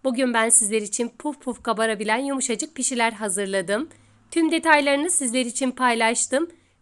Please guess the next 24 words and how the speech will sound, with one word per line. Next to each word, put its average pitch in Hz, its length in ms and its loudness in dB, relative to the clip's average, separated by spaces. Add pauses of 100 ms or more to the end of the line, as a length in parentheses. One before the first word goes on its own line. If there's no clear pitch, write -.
Videomu 262 360 2
sonuna 262 300 0
kadar 247 260 -2
izlemenizi 240 500 0
önemli 285 500 0
rica 285 280 0
ederek 277 460 -2
sizleri 233 460 -2
daha 226 160 4
fazla 220 400 0
bekletmeden 226 800 -2 (200)
hemen 311 360 0
tarifime 247 520 2
geçiyorum. 214 720 -2 (1000)
Yoğurma 262 440 4
kabın 302 280 2
içerisine 285 500 2
yarım 262 260 0
su 269 180 -4
bardağı 247 460 2
ılık 240 240 -2
su - 120 -2
ilave 208 380 0
ettim. 226 400 0